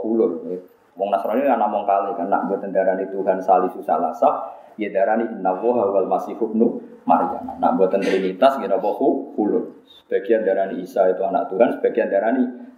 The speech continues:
tiga Tuhan itu menyatu hulul-hulul. Wong Islam mboten proporsional.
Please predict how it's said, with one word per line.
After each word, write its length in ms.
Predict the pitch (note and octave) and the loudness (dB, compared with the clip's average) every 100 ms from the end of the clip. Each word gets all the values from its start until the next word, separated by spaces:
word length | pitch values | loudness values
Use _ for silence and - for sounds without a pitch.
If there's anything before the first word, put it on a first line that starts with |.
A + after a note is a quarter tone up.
| - | -4
tiga 240 | A2+ G2+ G2 | 2 2 2
Tuhan 240 | - G#2 | 0 0
itu 60 | C#3 | 0
menyatu 480 | A2+ G2 F#2+ A#2+ A#2 | 0 0 0 -2 -2
hulul-hulul. 800 | A#2 A#2+ A#2 - A2 A#2 - - _ _ _ _ _ _ | 0 0 0 -2 -2 -4 -6 -20 _ _ _ _ _ _
Wong 160 | F#2+ G2+ | -4 -2
Islam 320 | D3+ C3 G2 | 0 0 2
mboten 320 | G2+ G#2+ F2+ | 0 -2 -2
proporsional. 720 | - - - - - - - | -2 0 -2 -2 -4 -6 -14